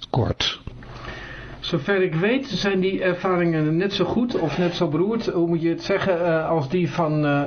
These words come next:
Speaker 2: de, de kaarten-app van Apple. Eh, er zijn mensen die gewoon zoiets hebben van,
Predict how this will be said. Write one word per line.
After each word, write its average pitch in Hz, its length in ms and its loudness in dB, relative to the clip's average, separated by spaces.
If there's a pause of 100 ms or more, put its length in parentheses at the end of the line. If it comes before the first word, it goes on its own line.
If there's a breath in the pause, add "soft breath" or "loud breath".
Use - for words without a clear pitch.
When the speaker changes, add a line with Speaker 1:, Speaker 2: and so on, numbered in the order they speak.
(180)
Speaker 2:
de, 135 320 2
de 131 100 0
kaarten-app 170 640 0
van 147 180 0
Apple. 180 380 0 (220)
Eh, 147 440 2
er 139 80 0
zijn 185 200 2
mensen 175 340 0
die 175 160 0
gewoon 160 300 0
zoiets 170 240 -2
hebben 151 220 2
van, 143 320 0